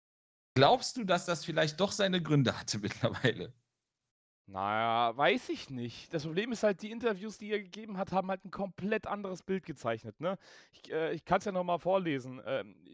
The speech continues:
Speaker 2: mit, also das haben wir ja vorhin schon gesagt, mit dem, äh, "Ich bin nicht nach Frankfurt gekommen, um das dicke Geld zu verdienen." Und, ähm, so wie ich's
Speaker 1: Wechselt jetzt nach
Speaker 2: verstanden hab
Speaker 1: Saudi-Arabien, Punkt.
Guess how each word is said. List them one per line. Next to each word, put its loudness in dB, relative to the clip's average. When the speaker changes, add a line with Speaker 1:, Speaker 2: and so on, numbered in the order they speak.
Speaker 2:
mit, -4
also 2
das -8
haben 0
wir 0
ja -2
vorhin -8
schon -12
gesagt, -6
mit -12
dem, -10
äh, -6
"Ich -14
bin -10
nicht -10
nach -6
Frankfurt -10
gekommen, -4
um -12
das -14
dicke -10
Geld 0
zu -16
verdienen." -8
Und, -4
ähm, 2
so 6
wie 0
ich's -4
Speaker 1:
Wechselt -4
jetzt 4
nach -2
Speaker 2:
verstanden 0
hab 6
Speaker 1:
Saudi-Arabien, 0
Punkt. -6